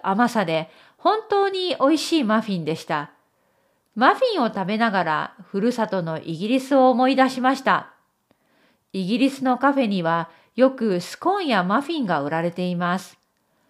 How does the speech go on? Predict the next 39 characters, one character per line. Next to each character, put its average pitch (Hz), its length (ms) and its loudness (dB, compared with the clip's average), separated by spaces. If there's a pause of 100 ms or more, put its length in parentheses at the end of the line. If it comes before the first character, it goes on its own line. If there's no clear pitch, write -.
(240)
ロ 381 220 0
ン 494 40 -4
ド 370 140 4
ン 247 60 -2
で 185 140 0
働 190 440 0
い 226 60 -4
て 233 140 0
い 233 60 -4
た 233 120 0
時 233 280 -6
に 160 340 -8
よ 196 180 -4
く 175 240 -4
通 165 140 -10 (120)
っ 180 120 -2
て 226 160 -2
い 233 80 -2
た 240 120 2
カ 240 120 0
フ 233 100 -4
ェ 185 80 0
は 160 240 -2 (300)
ブ 196 160 -2
ル 285 180 4
ー - 20 2
ベ 339 140 2
リ 330 200 2
ー - 20 -2
マ 349 160 4
フ 359 100 -6
ィ 285 100 -2
ン 202 60 -4
が 165 220 0
有 170 260 -2
名 190 220 -2
で 180 100 -2
し 175 100 -8
た。 156 280 -4